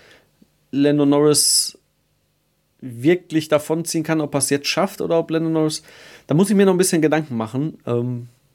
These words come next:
ein bisschen, zwei Teams haben wir ja noch unterm Brennglas bis dahin. Aber es wird sehr spannend. Aber ja, das, was du sagst, und das ist auch das, muss ich dazu sagen, was ich so im, im Discord bei uns mitbekommen hab,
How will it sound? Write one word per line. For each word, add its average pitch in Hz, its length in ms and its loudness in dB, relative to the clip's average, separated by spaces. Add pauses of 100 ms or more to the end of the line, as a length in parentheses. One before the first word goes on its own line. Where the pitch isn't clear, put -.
(140)
ein 117 260 -14
bisschen, 127 380 -4 (140)
zwei 160 260 2
Teams 175 320 -4
haben 160 140 -2
wir 139 80 2
ja - 20 2
noch 120 160 -4
unterm 117 240 -4
Brennglas 113 440 -4
bis - 200 -6
dahin. 123 260 -2 (440)
Aber 135 100 0
es 156 140 2
wird 175 120 2
sehr 160 160 4
spannend. 127 360 -2
Aber 143 160 4
ja, 175 280 4 (800)
das, 151 320 -2
was 147 300 0
du 160 160 0
sagst, 151 580 0 (120)
und 147 220 -4
das 143 180 0
ist 170 100 0
auch 147 140 0
das, 156 320 0
muss 156 220 -4
ich 156 100 -8
dazu 151 260 -2
sagen, 147 240 0
was 135 220 -2
ich 135 100 -2
so 139 140 2
im, 131 180 0
im 131 220 0
Discord 170 400 0
bei 170 80 2
uns 156 240 -2
mitbekommen 160 480 -2
hab, 160 200 0